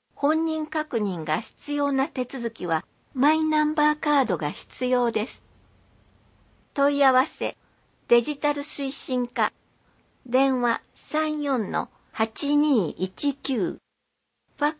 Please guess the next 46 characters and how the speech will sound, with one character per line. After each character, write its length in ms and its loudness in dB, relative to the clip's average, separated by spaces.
ク 100 -8
ス 320 -10
二 340 0
二 300 0
の 220 -4
六 380 -4
零 320 2
零 320 -2
九。 460 -6
五、 320 4
お 120 2
得 300 2
に 180 2
利 140 2
用 180 8
す 180 -4
る 120 2
た 180 2
め 160 4
に、 160 -4
マ 160 4
イ 80 4
ナ 180 4
ン 80 -2
バ 200 4
ー 40 -10
カ 180 2
ー 40 2
ド 140 0
の 140 0
申 300 2
請。 500 0
写 260 0
真 320 -4
撮 380 -2
影 260 4
無 180 0
料、 360 4
手 120 2
ぶ 140 0
ら 160 0
で 200 2
オ 220 4
ー 20 -6
ケ 180 -4
ー。 240 -2